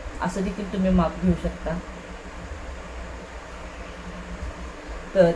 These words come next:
इथे गोटच्या इथे आपल्याला अशी लाईन आखून घ्यायची आहे आणि जिथे आपला, जिथे आपले शोल्डर आहे, तिथून आपल्याला टेप ठेवायचा आहे,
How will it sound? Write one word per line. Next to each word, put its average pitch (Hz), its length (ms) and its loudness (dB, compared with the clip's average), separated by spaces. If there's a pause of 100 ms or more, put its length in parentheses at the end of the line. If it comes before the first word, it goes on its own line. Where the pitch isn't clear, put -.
इथे 196 160 2
गोटच्या 190 400 4
इथे 202 140 2
आपल्याला 180 280 4
अशी 185 220 2
लाईन 175 200 6
आखून 180 260 0
घ्यायची 170 340 0
आहे 151 180 -2 (1160)
आणि 180 200 8
जिथे 175 240 4
आपला, 175 320 4 (600)
जिथे 190 180 6
आपले 196 320 6
शोल्डर 180 300 6
आहे, 185 140 8
तिथून 180 300 0
आपल्याला 175 320 4
टेप 185 340 -2
ठेवायचा 160 340 2
आहे, 165 160 -2